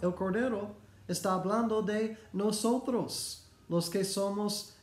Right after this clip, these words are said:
escogidos, y sabemos que Dios nos escogió. Entonces, entiende esta parte, por favor, es importante. En el rapto de la iglesia,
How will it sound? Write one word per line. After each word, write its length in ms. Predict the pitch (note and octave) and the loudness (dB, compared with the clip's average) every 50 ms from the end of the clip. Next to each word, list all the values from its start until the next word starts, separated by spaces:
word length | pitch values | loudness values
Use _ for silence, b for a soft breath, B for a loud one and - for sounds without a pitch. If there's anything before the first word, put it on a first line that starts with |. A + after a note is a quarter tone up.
| B B | B B
escogidos, 1080 | F3 F3 E3+ - - G3 F#3+ F#3 - F#3+ F#3+ G3 F3 D3+ B2 A2+ - - - - - - | -2 -2 -2 -2 -2 -2 -2 -2 -2 -4 -4 -2 -2 -2 -2 -4 -6 -8 -8 -10 -10 -10
y 80 | D3+ C#3+ | -8 -6
sabemos 540 | - D#3+ D3+ D3 E3 E3+ E3+ F3 E3 E3+ | -4 -2 0 2 2 4 4 4 2 0
que 200 | - - D#3+ D3+ | 0 -2 0 0
Dios 480 | D3 D3+ D#3+ D#3+ E3 D#3+ - - B B B B B | 2 2 2 2 2 0 -4 -8 B B B B B
nos 220 | D#3+ D#3+ D#3 - E3+ | -2 -2 0 0 -2
escogió. 680 | D#3 D3+ - - D#3+ D3+ D#3 - D#3+ D#3 D3 A#2+ A2 G#2+ - - - - - - b b b b b b b b | -4 -4 -4 -4 -4 -4 -4 -4 -4 -4 -4 -6 -8 -12 -16 -20 -20 -20 -20 -20 b b b b b b b b
Entonces, 600 | D3 D#3 D3+ D#3+ E3+ D#3 E3 E3+ D#3 - - - | -2 0 4 4 4 4 4 2 2 0 0 2
entiende 560 | F3 F3+ F3+ F3 - G3 G3+ G3+ G3 F#3+ F3+ | 2 2 2 2 0 -2 -2 0 0 2 2
esta 260 | F3+ F3 - - F3+ | 2 0 0 -4 -4
parte, 360 | - - E3+ E3+ E3+ - D#3+ D3 | -2 -2 -2 0 0 0 -2 0
por 180 | - C#3+ C3 | 0 -2 -2
favor, 320 | - - C#3 B2+ B2+ B2+ C3 | -2 -4 -4 -2 -2 0 0
es 180 | C#3+ C#3+ - E3+ | 0 0 0 0
importante. 760 | D#3 D#3 D#3+ D#3+ D3+ - D#3 D3+ D#3 D3+ - C#3 A#2+ A#2 - - - B B B B B B B B B B | 0 2 0 0 0 0 -2 -2 -2 -2 -4 -4 -6 -6 -8 -14 -20 B B B B B B B B B B
En 240 | - F3+ G3 G#3 A3 | 0 2 4 4 4
el 200 | G#3+ G#3 G3 F#3+ | 4 2 2 2
rapto 540 | F#3+ G3+ G3+ G#3+ A3 - - - D#3 C#3+ C#3 | 0 0 0 0 -2 -2 -2 0 0 2 2
de 180 | - D3 D3 | 2 2 2
la 160 | D3 D3+ D3+ D3 | 2 2 2 0
iglesia, 640 | C#3+ D3 D#3+ F3+ G3 F#3+ - - C#3 B2+ A#2+ A#2 | 0 2 0 0 0 0 -2 -2 -2 -2 -4 -4